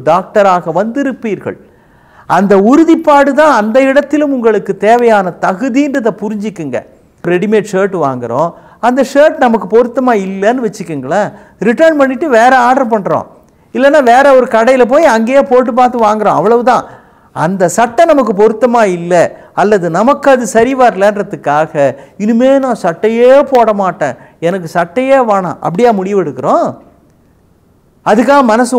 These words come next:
உடைஞ்சு போயிடுறோமா? "அட, இந்த ஷர்ட் இல்லைன்னா என்ன, வேற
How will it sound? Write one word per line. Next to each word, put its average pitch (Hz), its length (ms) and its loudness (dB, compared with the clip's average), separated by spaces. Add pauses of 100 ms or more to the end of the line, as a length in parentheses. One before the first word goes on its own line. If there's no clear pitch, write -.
உடைஞ்சு 233 260 -2
போயிடுறோமா? 151 420 -4 (300)
"அட, 151 140 0 (360)
இந்த 131 280 -6 (120)
ஷர்ட் 214 300 2
இல்லைன்னா 226 360 -2
என்ன, 214 140 0
வேற 196 240 2